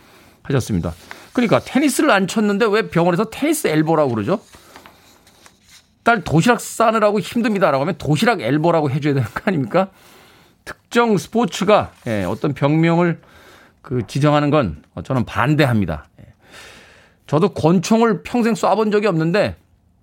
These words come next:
왼쪽 손가락이 안 움직여서 병원에 갔더니 방아쇠 증후군이라고.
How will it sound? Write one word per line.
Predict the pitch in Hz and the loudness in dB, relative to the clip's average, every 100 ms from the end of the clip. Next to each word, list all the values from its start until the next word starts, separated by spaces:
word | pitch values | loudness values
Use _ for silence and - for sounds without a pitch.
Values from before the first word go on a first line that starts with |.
| _ _ _ _ - - _ - | _ _ _ _ -20 -20 _ -4
왼쪽 | 135 170 202 | -2 0 0
손가락이 | - 208 196 196 | 0 0 2 4
안 | 180 139 | 2 2
움직여서 | 165 151 156 156 | 0 0 0 0
병원에 | 135 135 139 | 0 0 0
갔더니 | 113 - 165 | -2 -2 -6
방아쇠 | - - 135 170 180 190 | -6 -4 0 2 2 -2
증후군이라고. | - 147 143 120 95 87 90 | 0 0 0 0 -2 -6 -10